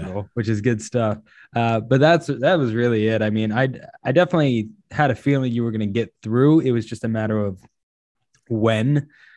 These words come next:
um, was the biggest thing, and then just trying to time out appropriately, um, you know, to,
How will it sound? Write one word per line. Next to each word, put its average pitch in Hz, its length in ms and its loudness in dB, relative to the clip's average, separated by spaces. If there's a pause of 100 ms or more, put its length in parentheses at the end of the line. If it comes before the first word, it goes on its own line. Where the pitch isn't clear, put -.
(140)
um, 98 520 -2
was 110 240 0
the 101 100 -4
biggest 98 420 -6
thing, 110 220 -2
and 107 100 -2
then 101 120 -2
just 104 180 -8
trying 110 200 -2
to 98 80 -4
time 107 320 -2
out 101 160 2
appropriately, 107 880 0 (300)
um, 98 540 -2
you 110 160 2
know, 101 120 0
to, 98 400 -2